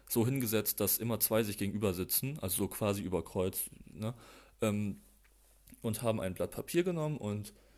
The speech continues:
äh, haben das halt auf den Tisch oder die Beine oder irgendwo vor uns hingelegt und haben unser Gegenüber angeguckt und dann versucht, ohne auf das Papier zu gucken, halt zu zeichnen. Und das ist,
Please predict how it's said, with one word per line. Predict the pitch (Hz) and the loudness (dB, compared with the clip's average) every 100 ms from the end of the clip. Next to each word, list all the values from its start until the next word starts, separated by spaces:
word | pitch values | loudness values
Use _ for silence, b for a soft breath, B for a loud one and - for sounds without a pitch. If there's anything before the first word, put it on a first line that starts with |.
| b b b b _ - | b b b b _ -4
äh, | 104 | -2
haben | 95 110 107 | 0 0 0
das | 92 - | 0 2
halt | 87 - | 0 2
auf | 85 85 - | 2 2 -2
den | 87 85 | -6 -2
Tisch | 107 98 - | 0 0 0
oder | 92 85 | -4 -4
die | 90 | -2
Beine | - 90 95 90 | 4 4 4 0
oder | 87 87 | 2 2
irgendwo | 95 104 104 | 4 2 2
vor | 92 - 107 | -2 2 2
uns | 95 | 2
hingelegt | 135 139 113 123 120 | -2 0 0 0 -2
und | 95 92 | -4 0
haben | 107 110 | 0 0
unser | 110 101 | 0 0
Gegenüber | 98 98 101 98 | 0 -2 -2 -2
angeguckt | 95 127 101 - - | 0 -2 -4 -6 -4
und | 104 | -2
dann | 104 | -2
versucht, | 117 117 101 98 - | -2 -2 -2 -6 -10
ohne | - 107 131 139 151 B B B B | 2 4 4 2 -4 B B B B
auf | - 120 | -8 -2
das | 110 | -2
Papier | - - 104 - 113 | -4 -2 0 2 0
zu | - | 0
gucken, | - 104 107 98 | -2 -2 0 2
halt | 98 95 | 2 0
zu | - | -4
zeichnen. | - 101 98 - 87 | 2 4 4 2 -6
Und | 90 | -4
das | 92 | -2
ist, | 104 104 | -2 -2